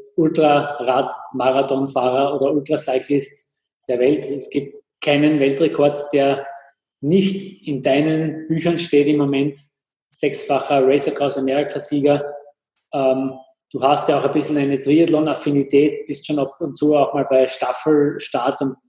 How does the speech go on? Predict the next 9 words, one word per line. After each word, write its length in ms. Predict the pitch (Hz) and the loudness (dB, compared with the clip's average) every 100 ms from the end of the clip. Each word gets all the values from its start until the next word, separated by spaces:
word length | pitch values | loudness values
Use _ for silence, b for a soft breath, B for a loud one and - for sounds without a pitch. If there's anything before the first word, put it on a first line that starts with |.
| - - - | -20 -20 0
Triathlon-Staffelstarts 960 | 147 156 - - 139 - 165 143 135 135 | 4 4 4 0 -2 -2 -2 0 -2 -2
am 60 | |
Start 280 | 127 131 127 | -6 -4 -4
gestanden. 520 | - - 131 135 135 135 B B B B _ - | -4 -6 -4 -2 -4 -6 B B B B _ -2
Hast 200 | 143 - | -2 -2
auch 120 | - | 0
den 200 | 156 143 | 0 0
heimischen 560 | 151 170 175 170 160 - | 2 2 2 0 -2 -2
Triathlon, 680 | 143 160 170 156 147 147 | 4 6 6 4 4 2